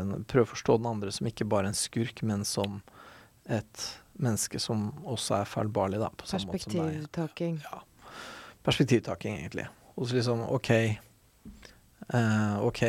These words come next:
Speaker 1: mora mi var ikke en så bra mor, men hun gjorde vel så bra hun kunne, og det var på ingen måte bra nok, men OK da.» Ikke sant? Eller et eller annet sånt.
Speaker 2: Det var det hun fikk til.
Speaker 1: Ja.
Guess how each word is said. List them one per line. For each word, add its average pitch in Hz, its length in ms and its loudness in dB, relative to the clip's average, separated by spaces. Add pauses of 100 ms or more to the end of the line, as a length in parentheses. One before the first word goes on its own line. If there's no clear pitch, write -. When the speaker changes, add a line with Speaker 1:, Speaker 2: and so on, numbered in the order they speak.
(100)
Speaker 1:
mora 113 260 0
mi 107 120 0
var 107 140 -2
ikke - 220 -4
en 104 300 -2
så 107 360 0
bra 107 240 2
mor, 110 280 2
men 107 240 0
hun 107 600 -4
gjorde 120 220 2
vel 113 100 2
så - 140 -4
bra 117 160 6
hun 117 80 2
kunne, 110 320 2
og 117 80 2
det 110 100 4
var 110 100 4
på 123 120 0
ingen 110 160 0
måte 107 240 -2
bra 98 200 0
nok, 110 340 -4
men 117 200 -2
OK 117 200 -4 (160)
da.» 139 100 2 (920)
Ikke 113 140 -4
sant? 123 260 4
Eller 92 200 0
et - 80 -10
eller - 120 -2
annet - 120 -8
sånt. - 200 -6
Speaker 2:
Det 208 80 -2
var 208 100 0
det 185 100 0
hun 185 120 0
fikk 180 200 -6
til. 214 240 -4
Speaker 1:
Ja. 139 180 2